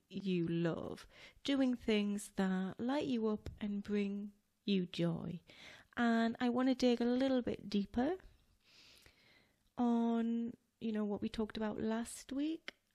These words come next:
And today's podcast is based on a newsletter, actually, that I sent out. Um, by the time you're listening to this,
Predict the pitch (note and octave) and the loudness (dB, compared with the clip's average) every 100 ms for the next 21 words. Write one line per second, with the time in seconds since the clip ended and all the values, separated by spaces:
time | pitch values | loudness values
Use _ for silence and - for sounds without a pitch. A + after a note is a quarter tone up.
0 | _ A#3 A3 G#3+ A3 B3 C4 C4 - A#3 | _ -4 -2 -4 -2 0 0 -2 -4 -6
1 | - A3 G#3+ - - - C4+ C#4+ - _ | -4 -6 -6 -10 -14 -4 -2 -2 -6 _
2 | B3+ B3+ B3 - - - - A3 G#3+ G#3+ | 0 0 -2 -8 -16 -10 -4 0 0 0
3 | G#3+ - - - - _ _ _ _ _ | -4 -10 -20 -20 -20 _ _ _ _ _
4 | _ _ _ _ C4+ B3+ C4+ D#4 E4+ E4 | _ _ _ _ 0 2 2 4 4 4
5 | D#4 A3 G#3 G3 F#3 F3+ F#3 - - F3+ | 4 2 2 2 -2 -2 -4 -6 -4 0
6 | F3+ F#3+ F#3+ F#3 - G3+ F#3 E3+ - F#3+ | 0 0 -4 -6 -4 -4 -4 -8 -6 -4
7 | F3 G3+ C4 - - - - _ - G#3+ | -2 -4 -6 -10 -14 -12 -14 _ -8 -6
8 | G#3 G#3 G3+ G3+ G#3+ A3+ A#3 A#3+ A3+ A3 | -4 -4 -6 -4 -4 -4 -4 -4 -2 -2
9 | G#3+ G#3+ A3+ A3+ A3+ A3 A3+ B3 | -4 -6 -8 -8 -8 -6 -4 -4